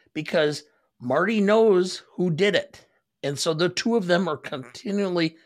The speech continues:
tied together. And there's a potential for further problems and blackmail and all kinds of stuff.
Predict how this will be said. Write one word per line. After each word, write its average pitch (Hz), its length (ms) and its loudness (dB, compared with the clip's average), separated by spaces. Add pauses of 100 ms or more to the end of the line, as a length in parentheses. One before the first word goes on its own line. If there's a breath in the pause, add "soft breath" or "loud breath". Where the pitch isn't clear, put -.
(160 soft breath)
tied 147 380 -2
together. 131 500 -4 (340 soft breath)
And 139 120 -8
there's 143 180 -4
a 139 60 -6
potential 135 680 -6
for 107 180 -12
further 107 440 -12
problems 185 680 0
and 104 180 -16
blackmail 160 720 -2
and 87 160 -8
all 160 200 2
kinds 143 380 -8
of 107 80 -10
stuff. 98 300 -12